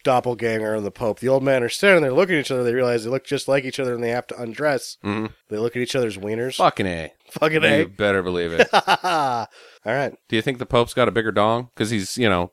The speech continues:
Speaker 2: God's
Speaker 1: Or does it,
Speaker 2: representative
Speaker 1: like,
Speaker 2: on earth and, you know,
Speaker 1: do they,
Speaker 2: God's
Speaker 1: does he, like, is he the penis doppelganger? Like, wow.
Speaker 2: It
Speaker 1: It
Speaker 2: even hangs to the left the
Speaker 1: it
Speaker 2: same
Speaker 1: even
Speaker 2: way.
Speaker 1: hangs to the left.
Speaker 2: Hmm. Strange. I don't know. I imagine the, the,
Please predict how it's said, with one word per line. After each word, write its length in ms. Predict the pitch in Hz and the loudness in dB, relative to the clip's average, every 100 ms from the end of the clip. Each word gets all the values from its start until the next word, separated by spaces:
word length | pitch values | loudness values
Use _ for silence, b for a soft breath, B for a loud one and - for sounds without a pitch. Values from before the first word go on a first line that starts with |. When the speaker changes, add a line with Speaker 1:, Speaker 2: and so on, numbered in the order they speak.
| - | 0
Speaker 2:
God's 240 | 95 92 | 2 4
Speaker 1:
Or 100 | 95 | 2
does 180 | 143 127 | 2 2
it, 40 | |
Speaker 2:
representative 340 | 104 101 98 98 | 4 6 6 4
Speaker 1:
like, 80 | 92 | 4
Speaker 2:
on 80 | |
earth 240 | 90 98 - | 4 2 0
and, 260 | 90 90 | -4 -2
you 80 | 110 | 0
know, 180 | 92 95 | 0 -2
Speaker 1:
do 80 | 120 | 2
they, 60 | |
Speaker 2:
God's 280 | 107 98 98 | 4 4 2
Speaker 1:
does 160 | 131 117 | -6 -4
he, 120 | 123 | -2
like, 340 | 120 113 - - | -2 -2 -6 -10
is 160 | 123 113 | -8 -6
he 120 | 113 | -4
the 140 | 107 | -4
penis 380 | - 117 107 - | -4 -4 -4 -4
doppelganger? 720 | 98 92 92 90 92 90 90 | -4 -4 -6 -8 -8 -8 -10
Like, 240 | 90 90 - _ _ | -12 -14 -20 _ _
wow. 320 | 110 135 107 - _ _ _ _ 107 | -2 0 0 -6 _ _ _ _ -6
Speaker 2:
It 80 | |
Speaker 1:
It 40 | 104 | -4
Speaker 2:
even 220 | 127 139 | -2 -2
hangs 280 | 127 131 - | -2 -4 -6
to 100 | 127 | -8
the 100 | 120 | -4
left 320 | 113 147 - | -4 -4 -6
the 60 | 101 | -8
Speaker 1:
it 40 | |
Speaker 2:
same 140 | 101 82 | -4 -4
Speaker 1:
even 140 | 78 | -4
Speaker 2:
way. 140 | 78 | -4
Speaker 1:
hangs 240 | 78 78 - | -4 -6 -10
to 80 | 107 | -10
the 100 | 104 | -8
left. 380 | 101 90 - _ | -8 -8 -14 _
Speaker 2:
Hmm. 300 | 131 135 90 78 _ _ | -14 -12 -12 -14 _ _
Strange. 580 | - - 131 110 95 - _ - | -20 -18 -14 -14 -14 -18 _ -8
I 100 | 104 | -4
don't 100 | 98 | -2
know. 200 | 90 85 - | -2 -6 -4
I 80 | |
imagine 320 | 117 110 104 95 | 0 0 0 -4
the, 180 | 90 - | -6 -8
the, 120 | 104 | -12